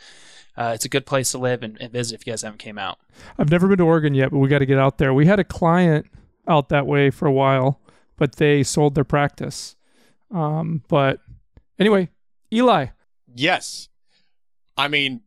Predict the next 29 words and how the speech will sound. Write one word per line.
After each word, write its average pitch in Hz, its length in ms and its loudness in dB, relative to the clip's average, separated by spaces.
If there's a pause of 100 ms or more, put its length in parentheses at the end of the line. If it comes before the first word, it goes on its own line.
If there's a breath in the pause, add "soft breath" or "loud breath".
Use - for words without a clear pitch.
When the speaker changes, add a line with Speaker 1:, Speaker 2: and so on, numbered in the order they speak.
(160)
Speaker 3:
my 151 180 2
background's 135 540 -4
kinda, 147 420 -4
kinda 196 280 -4
similar 196 260 -6
to 180 80 -6
Kyle's. 180 440 -2
Mine 165 420 -2
took 170 280 -4
more 156 540 2
of, 131 280 0
um, 117 520 2 (920 loud breath)
the 139 80 0
entrepreneurial 156 720 0
bug 143 320 0
kinda 135 260 -4
hit 143 220 -4
me 151 320 0
when 131 220 0
we 131 120 2
were 127 380 2
a 131 80 -6
part 131 260 0
of 120 80 -8
a 110 40 -8
social 131 440 -2
network 104 440 -4
together. 101 580 -2
It - 320 -16